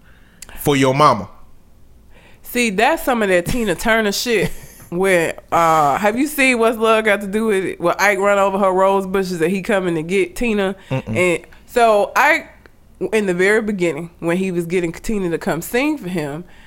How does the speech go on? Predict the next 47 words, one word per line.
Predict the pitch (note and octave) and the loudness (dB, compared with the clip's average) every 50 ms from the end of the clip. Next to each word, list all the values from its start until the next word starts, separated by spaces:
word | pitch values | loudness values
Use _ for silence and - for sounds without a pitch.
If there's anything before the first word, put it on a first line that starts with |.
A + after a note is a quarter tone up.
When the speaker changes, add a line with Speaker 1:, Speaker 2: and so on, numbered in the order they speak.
| - - - - | -20 -20 -20 -8
Speaker 2:
came | - A#3+ A3 G#3+ G#3 G3+ G3+ G3 F#3+ F3 | -2 0 2 2 2 2 0 0 0 2
rolling | F#3 F#3 G3 G3 F#3+ F3+ F3 F3+ | 2 2 2 2 2 0 0 2
up, | A3+ C#4 C4+ G#3+ - - - - - - - - - - - | 2 2 2 2 0 -4 -8 -20 -20 -20 -20 -20 -20 -8 -2
and | - G#3+ G#3+ G#3 G3 F#3+ F#3 F#3 - - | 0 0 2 2 2 0 0 -2 -2 0
her | B3 B3 | 0 0
mama | B3 C4+ D#4 E4+ D#4+ D4 | 2 2 2 2 2 0
was | C4 A3+ G3 | 0 0 2
like, | G3 F#3 F#3 - | 2 0 0 0
"She | - F#4+ G4+ | 0 0 2
ain't | F#4 F4 D4+ | 2 2 2
going | D#4 F4+ F4+ F4 F4 E4 | 2 4 4 4 4 2
with | E4+ E4+ - | 2 0 2
you, | E4+ E4+ E4 C4 | 2 2 2 2
da, | C#4+ D#4+ D#4+ | 2 0 0
da, | D#4 D#4 | 0 0
da, | D4+ D4+ D4 C#4 | 0 0 -2 0
da, | C4+ | 0
da." | C4+ C#4 C4 G#3+ | 2 2 2 2
He | - D#4+ E4 | 2 0 0
pulled | E4 - D#4+ C#4+ C4+ C4 | 0 0 0 0 2 4
out | B3 A3 G3 | 4 4 4
a | F#3 | 4
roll | F#3 G3 G#3+ A3 A3+ G#3+ A3+ F#3 | 4 4 4 4 4 2 2 0
of | D#3+ E3 E3+ | -2 -2 -2
bills | B3 E4+ F#4 F4+ G#3 D#3+ C#3 A#2 - - - - - - - - - - - - - | 0 2 2 2 2 0 -2 -6 -8 -10 -14 -16 -16 -18 -20 -20 -18 -20 -20 -18 -16
and | - - - B2+ - - - - | -14 -12 -10 -10 -12 -12 -16 -8
flipped | - - B3 B3 A#3 A#3+ C#4 | -2 0 0 0 2 2 2
off, | C#4 D#4 D#4+ - A3+ - - E3+ | 2 4 2 0 -2 -6 -2 2
uh, | F3 E3+ D#3+ C#3+ - - - - - - _ - | 2 2 2 2 -2 -6 -12 -16 -20 -20 _ -6
picked | - - D#4 C4 - | -4 -4 -2 0 2
off | C4 C4 C#4 B3+ A#3+ | 2 2 2 0 -2
a | |
couple | A3+ - A#3+ G#3 G#3 G#3+ | -2 0 0 0 0 0
and | G3 F3+ | 0 0
was | F#3 F3 F3 | 0 0 0
like, | F3+ E3 F3+ | 0 0 0
"Here, | F#3+ A#3+ A3 | 2 0 0
this | F#3+ G3+ G3+ G3+ - | 0 0 -2 -2 -2
for | F#3+ | -2
your | F3+ E3+ E3 | 0 0 2
rose | F3 F#3 G3 G#3 G#3 G3 E3+ | 2 4 4 2 2 0 -2
bush," | D#3 D#3+ D#3+ - F3 | -2 -2 -2 -2 -4
that | D#3+ D#3+ F3 E3+ | -4 -2 -2 0
he | - A#3 G#3+ | 0 0 0
hadn't | F#3+ A3+ G3+ F#3 F3+ F#3+ | 2 2 2 2 0 -2
even | F#3 - C3+ | -4 -6 -6
touched. | C#3+ - - G#3+ F3+ C#3 - - - - - | -6 -4 -2 0 0 -2 -2 -6 -12 -18 -18